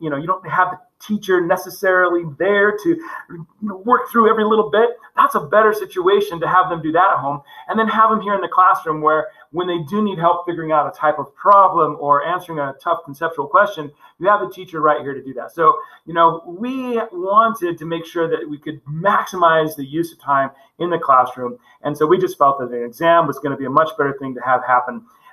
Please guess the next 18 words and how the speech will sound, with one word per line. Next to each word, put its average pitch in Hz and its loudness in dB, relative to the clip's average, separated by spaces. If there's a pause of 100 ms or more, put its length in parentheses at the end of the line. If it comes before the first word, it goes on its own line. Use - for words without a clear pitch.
um, 123 -4 (160)
you 127 -10
know, 117 -4
at 143 0
home 160 4 (100)
when 151 0
they 135 -2
had 156 0
to 151 -6
be, 139 -4 (340)
um, 127 4
at 135 2
home 127 2
on 120 2
Fridays. - 0
Um, 117 -12
so 180 0
anyway, 139 0